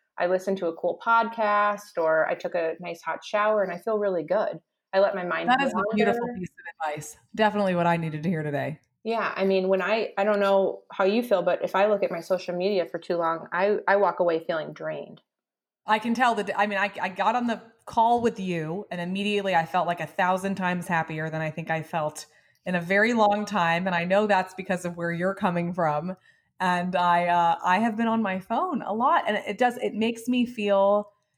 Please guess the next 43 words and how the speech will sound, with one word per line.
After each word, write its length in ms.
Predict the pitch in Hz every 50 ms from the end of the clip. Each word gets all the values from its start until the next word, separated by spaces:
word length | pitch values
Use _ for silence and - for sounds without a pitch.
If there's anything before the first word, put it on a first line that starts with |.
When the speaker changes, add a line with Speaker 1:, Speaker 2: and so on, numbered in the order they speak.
| _ _ -
Speaker 2:
it 120 | 202 202
makes 280 | 208 214 220 220 - -
me 140 | 240 240 233
feel 220 | 240 226 214 214
drained, 600 | 214 208 190 180 170 165 170 180 214 240 269 262 254 - _
but 160 | - 190 175
at, 220 | 147 - 175 175 - 196
you 80 | 202
know, 120 | 190 180 180
at 80 | 185
the 80 | 185 190
same 260 | 185 196 185 185 185
time, 260 | 185 190 180 180 180
I 120 | 185 180 175
want 320 | 170 165 160 165 - -
this 160 | 175 170 -
connection, 640 | - - 170 160 156 - - - 175 175 196 226 220
which 160 | 196 185 -
I'm 100 | 185 175
not 240 | 175 170 156 - -
getting 260 | 175 165 156 165 170
right 200 | 170 165 165 -
now. 400 | - 160 147 147 147 160 180 202 - _ _ _ 190
So 180 | - - 202
I'm 100 | 196 190
Speaker 1:
Mm-hmm. 80 | 185 -
Speaker 2:
on 100 | 170 170 170
it 80 | 175 -
more 240 | 208 196 202 202 175
often. 520 | 147 143 156 - - 165 156 160 190 190
But 160 | 185 202 190 -
I 40 | - 185
mean, 140 | 202 202 -
I, 140 | - 180 196
yeah, 280 | 208 302 349 320 - -
that 160 | - 185 190
awareness 520 | 185 175 170 185 214 220 208 175 151 - -
that 160 | - - 156
we 140 | 175 180 170
can, 460 | - - 185 175 170 160 165 165 - _ _ _ _ _ _ _ _ _ _ _ _ _ _
we 100 | 226 247
can 200 | 240 254 240 226
disconnect, 840 | 214 214 208 214 - - 220 202 190 180 175 175 - - - -